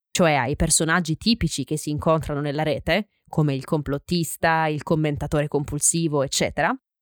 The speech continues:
tra questi tipini social un po' scomodi e che, diciamolo, danno un po' fastidio, tra questi inserisce anche i grammar nasi, descrivendoli così.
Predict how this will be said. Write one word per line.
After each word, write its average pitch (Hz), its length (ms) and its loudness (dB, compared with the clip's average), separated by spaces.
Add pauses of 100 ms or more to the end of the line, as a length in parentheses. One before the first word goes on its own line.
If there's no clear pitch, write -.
(340)
tra 262 140 2
questi 349 240 0
tipini 190 300 4
social 131 500 0
un 151 220 -2
po' 226 120 2
scomodi 151 680 4
e 147 100 -8
che, - 320 -2
diciamolo, 151 720 -2
danno 151 380 0
un 135 80 -4
po' 147 100 -6
fastidio, 165 680 -2 (320)
tra 233 160 2
questi 381 600 -2
inserisce 330 580 2
anche 175 260 2
i 214 60 0
grammar 165 340 0
nasi, 143 540 -4
descrivendoli 302 680 2
così. 156 400 0